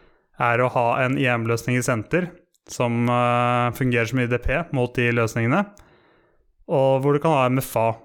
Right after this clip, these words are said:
Eh, og årsaken til det er at når du begynner å spre applikasjoner rundt i ulike datasentre, så er det det her vi har snakket om før, om at identitet blir det nye perimeteret, som har kontroll på de ansatte,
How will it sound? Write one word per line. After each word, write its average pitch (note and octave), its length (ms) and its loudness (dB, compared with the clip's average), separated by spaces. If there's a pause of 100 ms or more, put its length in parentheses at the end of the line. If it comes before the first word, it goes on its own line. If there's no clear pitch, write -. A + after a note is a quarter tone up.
(200)
Eh, B2+ 640 -2
og E3 380 0
årsaken A2+ 240 -4
til D#3 100 0
det D#3 80 2
er A#2 140 0
at - 80 -6
når C3 100 0
du C3+ 120 -4
begynner A#2+ 200 -2
å - 60 -4
spre A2+ 400 -2
applikasjoner A#2+ 560 -2
rundt A2 260 -2
i C3 80 0
ulike A#2 380 -2
datasentre, A#2 720 -2 (560)
så B2 140 0
er - 20 4
det B2 80 4
det A#2+ 100 4
her A2+ 80 0
vi A#2 80 0
har A#2+ 140 -2
snakket A#2 160 -4
om A2 80 -4
før, A2+ 100 0
om A#2+ 140 0
at - 180 -16 (300)
identitet B2+ 880 -4
blir A#2 240 0
det A#2+ 140 0
nye A2 160 0
perimeteret, A2+ 720 -4 (540)
som - 160 -4
har C3 160 0
kontroll C3+ 560 0 (160)
på C3 100 2 (360)
de C3 100 0
ansatte, A2+ 420 -2